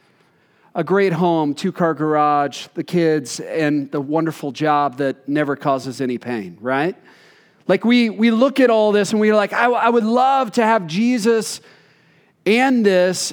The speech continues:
and what is our only hope and comfort in life and death? It's not Jesus and, it's Jesus. Solely Jesus. It's interesting, question two of the Heidelberg Catechism continues the theme of comfort,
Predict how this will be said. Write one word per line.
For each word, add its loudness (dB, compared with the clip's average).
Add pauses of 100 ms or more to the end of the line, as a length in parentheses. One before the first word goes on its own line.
and 0 (1120)
what 2
is 0
our 2
only 2
hope -2 (180)
and -6
comfort 0
in 2
life 0
and -2
death? 2
It's -4
not 0
Jesus -6
and, 0 (280)
it's -6
Jesus. -8 (1200)
Solely -2
Jesus. -12 (2500)
It's -12
interesting, -2
question -2
two 0
of -4
the 2
Heidelberg 0
Catechism -2
continues -2
the -6
theme -2
of -10
comfort, -4